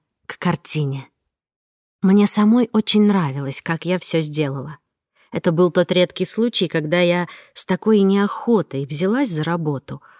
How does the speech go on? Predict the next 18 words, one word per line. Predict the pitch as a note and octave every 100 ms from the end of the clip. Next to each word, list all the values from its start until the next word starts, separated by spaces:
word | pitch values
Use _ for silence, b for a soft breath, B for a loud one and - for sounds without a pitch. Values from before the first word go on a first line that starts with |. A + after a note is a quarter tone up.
| b b _
а | C#3+
все | - F3+
получилось | E3 E3 E3 - F#3+ E3 - -
так | G3+ -
прекрасно, | - D#3 - A#3+ B3 D#3+
что | - D#3+
мне | E3+ F3+
самой | - G#3+ A3+ B3
хотелось | F#3 E3+ E3+ D#3 - - _
любоваться | F#3+ G3 F3+ G#3+ A#3+ A#3+ - D#3+
на | D3+
нее | D#3 D3+ D3+ b b _
и | F3
гордиться. | F3+ G3+ G3 G#3+ - - - _ _ _ _ _ _ -
Я | A#3 B3
немного | A#3 A#3 C4 A#3+ F#3+
обновила | E3 F3 E3+ D#3+ E3 D3
лак | C#3+ D3+ G3 -